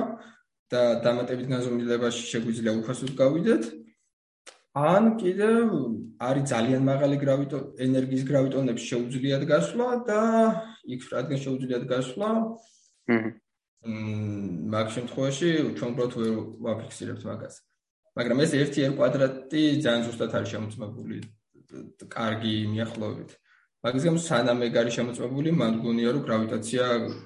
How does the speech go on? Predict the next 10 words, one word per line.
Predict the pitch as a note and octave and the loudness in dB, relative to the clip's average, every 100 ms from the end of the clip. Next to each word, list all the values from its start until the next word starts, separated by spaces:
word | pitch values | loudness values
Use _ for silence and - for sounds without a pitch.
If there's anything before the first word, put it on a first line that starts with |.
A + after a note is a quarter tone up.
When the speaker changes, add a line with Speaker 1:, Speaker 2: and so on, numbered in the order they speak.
| - _ _ | -20 _ _
Speaker 1:
ვერ | A2+ G#2+ | -2 -2
გადის. | G#2 F#2 C#2+ - - _ _ _ _ _ - - _ - | 0 -4 -6 -14 -18 _ _ _ _ _ -20 -20 _ 0
Speaker 2:
ანუ | A#2 E3 F#3 | 4 6 6
შენ | - F3 F3 | 8 10 12
ამბობ, | D3 C3+ B2 | 10 10 8
რომ | D#3 E3 C#3+ B2+ A2+ | 10 10 10 6 6
რაღაც | A2 G#2+ A#2 | 8 10 8
დონეზე | A#2+ A2+ A2+ G#2+ G#2 | 6 2 2 2 2
შეიძლება | - G#2+ G2 G2 | 4 2 4 2
არსებობდეს | G2 - F#2+ F2+ G2 | 2 -2 -4 -4 -6